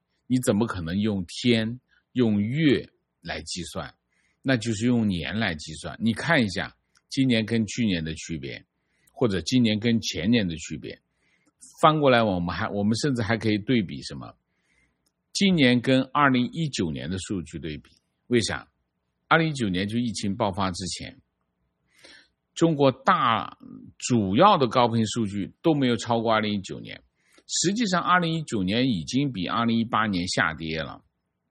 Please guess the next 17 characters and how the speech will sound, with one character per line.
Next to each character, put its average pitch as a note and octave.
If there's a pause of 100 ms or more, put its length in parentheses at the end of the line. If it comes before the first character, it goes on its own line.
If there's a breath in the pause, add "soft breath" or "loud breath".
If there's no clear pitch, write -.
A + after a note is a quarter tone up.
理 -
解 D#2+
吗？ B1 (340)
所 -
以， G2 (1080)
嗯， C2+
你 B2
不 A#2+
能 D#3
够 C#3
说 C3+
现 F3
在 C3+
没 G#2
有 G2+
发 E2+
生 E2